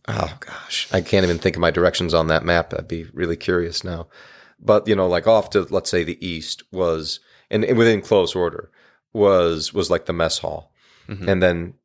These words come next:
Speaker 1: to the, to the south was, uh, like, the, uh, the, the gym. And, and the chapel was this little thing. It wasn't very big. It was probably no bigger than, oh, I don't know, like,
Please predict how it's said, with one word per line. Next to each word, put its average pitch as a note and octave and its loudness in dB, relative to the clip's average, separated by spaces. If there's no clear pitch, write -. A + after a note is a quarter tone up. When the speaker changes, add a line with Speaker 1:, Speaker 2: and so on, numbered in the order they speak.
Speaker 1:
to G#2 2
the, E2 2
to - -12
the D2+ -12
south E2 2
was, E2 2
uh, E2 2
like, D#2+ -4
the, F2+ -4
uh, E2 -6
the, F#2 -2
the F#2+ 2
gym. E2+ 0
And, F2+ 2
and A2+ 2
the A2 -4
chapel C3+ 4
was G2+ 0
this G2+ -2
little F3+ 2
thing. G2+ -2
It - -20
wasn't D3+ 0
very B2+ 2
big. E2 -2
It - -18
was A#2+ -4
probably C#3 2
no B2 2
bigger G2+ 2
than, F2+ -2
oh, F#2+ 4
I E2+ 4
don't D#2+ 0
know, D#2+ -4
like, D#2+ -10